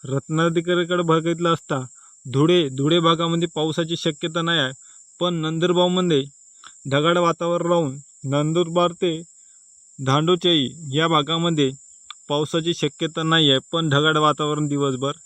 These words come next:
हे राहणार आहे. आणि इकडं समोर बघितलं असता शेतकरी मित्रांनो, इकडं ठाणे झालं, पनवेल झालं, मुंबई या भागाकडे पावसाची शक्यता नाही, पण उष्णतेचा पारा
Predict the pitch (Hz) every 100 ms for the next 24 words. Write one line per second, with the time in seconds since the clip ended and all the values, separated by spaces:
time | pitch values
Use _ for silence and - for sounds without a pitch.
0 | _ 160 170 165 147 135 127 113 - -
1 | - - - - _ 139 156 170 185 170
2 | - 165 175 165 160 165 170 160 175 151
3 | 160 - 170 170 160 170 170 151 123 123
4 | _ _ - _ - _ _ - - -
5 | _ 147 175 175 160 151 - - _ _
6 | _ - - - 185 151 175 180 170 180
7 | 156 135 - - _ _ _ _ - 147
8 | 165 180 180 175 160 131 - _ - -
9 | 143 160 170 180 143 135 _ - 151 156
10 | 147 160 160 165 151 - 147 151 160 156
11 | - 147 160 156 156 160 151 165 139 131
12 | _ - - 151 135 151 151 160 156 151
13 | 151 151 147